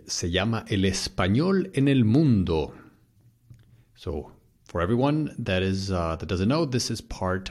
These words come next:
of a, of a course where I share some presentations and everything, and then we practice live. So you learn a little bit on your own, and then you practice everything that you've learned in a, in a, in a class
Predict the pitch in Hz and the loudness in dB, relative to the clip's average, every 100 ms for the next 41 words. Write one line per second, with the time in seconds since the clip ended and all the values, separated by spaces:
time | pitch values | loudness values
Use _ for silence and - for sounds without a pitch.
0 | - 104 107 - - 98 98 95 - _ | -8 -6 -6 -10 -6 -4 -4 -6 -20 _
1 | _ _ _ _ 104 82 82 78 80 - | _ _ _ _ -10 -6 -6 -6 -8 -4
2 | 147 170 - - - _ _ _ - 104 | -2 -2 -4 -10 -14 _ _ _ -8 -4
3 | 87 104 - 98 85 82 - 90 82 98 | -2 -2 -4 -8 -8 -8 -8 -8 -8 -8
4 | 95 95 - 139 139 143 139 139 110 98 | -8 -8 -4 -4 -4 -4 -4 -4 -4 -6
5 | 110 131 139 139 95 87 92 98 98 95 | -4 -6 -6 -4 -4 -4 -2 -2 -2 -4
6 | - 92 85 - 90 - - 85 80 78 | -6 -8 -10 -10 -12 -10 -10 -8 -6 -8
7 | 69 67 - - _ _ _ _ _ - | -8 -12 -18 -20 _ _ _ _ _ -20
8 | - 95 85 82 92 101 92 95 95 98 | -12 -8 -6 -2 0 2 2 2 0 -2
9 | 92 - 85 85 90 117 151 147 104 90 | -4 -6 -6 -2 2 2 2 -2 -4 -4
10 | 78 85 85 90 95 - _ - - _ | -2 -2 -2 -2 -4 -10 _ -20 -20 _
11 | - 85 82 - 90 90 - 92 - - | -6 -6 -4 -6 -4 -6 -6 -12 -10 -6
12 | 131 127 127 107 117 127 98 80 80 92 | -4 -4 -4 -4 -4 -4 -4 -4 -4 -6
13 | - - _ _ _ _ _ _ _ - | -10 -20 _ _ _ _ _ _ _ -20
14 | - 113 87 80 80 95 80 76 - 82 | -12 -6 -6 -6 -10 -8 -8 -8 -10 -12
15 | 78 - 90 92 107 - - | -12 -10 -8 -8 -10 -12 -14